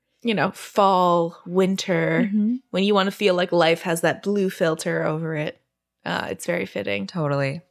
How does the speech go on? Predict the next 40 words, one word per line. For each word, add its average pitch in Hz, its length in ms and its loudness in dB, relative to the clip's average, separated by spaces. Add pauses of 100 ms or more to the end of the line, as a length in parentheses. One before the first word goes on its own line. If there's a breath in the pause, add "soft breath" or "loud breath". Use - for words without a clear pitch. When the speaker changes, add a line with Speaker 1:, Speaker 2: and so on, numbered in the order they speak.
(240)
Speaker 1:
So 240 220 2
our 233 120 4
next 262 360 0
category 170 840 0
is 220 160 2
a 220 60 0
new 247 480 2
category, 165 960 0
Speaker 2:
Ooh. 196 760 0
Speaker 1:
uh, 190 200 4
which 185 180 2
was 226 220 0
actually 214 840 2
suggested 196 680 -2
to 185 200 -2
us 180 220 -2
from 190 220 -2
a - 40 -2
listener 220 400 0
because 202 280 -2
we 208 80 0
had 208 120 -2
put 233 220 -2
a 208 60 0
little 208 240 0
question 226 420 -2
box 262 480 0
on 190 220 0
our 180 120 0
Instagram 240 480 0
story 269 400 4
asking 202 400 0
what 180 160 0
categories 202 600 0
you 208 60 -4
guys 202 200 0
are 190 60 0
hoping 190 380 -4
to - 100 -10
hear 190 340 -4